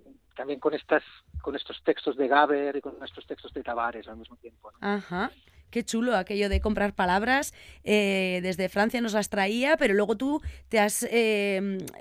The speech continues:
Speaker 2: ha-, has ido mucho al, al tema de la sal, ¿no? Porque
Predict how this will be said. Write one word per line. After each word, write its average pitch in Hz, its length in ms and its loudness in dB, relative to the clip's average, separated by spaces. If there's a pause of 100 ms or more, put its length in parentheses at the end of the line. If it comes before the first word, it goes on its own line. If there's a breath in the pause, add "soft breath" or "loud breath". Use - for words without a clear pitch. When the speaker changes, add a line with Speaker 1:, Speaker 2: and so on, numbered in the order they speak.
(220)
Speaker 2:
ha-, 185 280 -4 (180)
has - 180 -4
ido 226 140 2
mucho 247 300 4
al, 254 220 4
al 170 140 0
tema 214 220 2
de 311 60 2
la 220 120 0
sal, 302 300 2
¿no? 269 100 0
Porque 185 500 0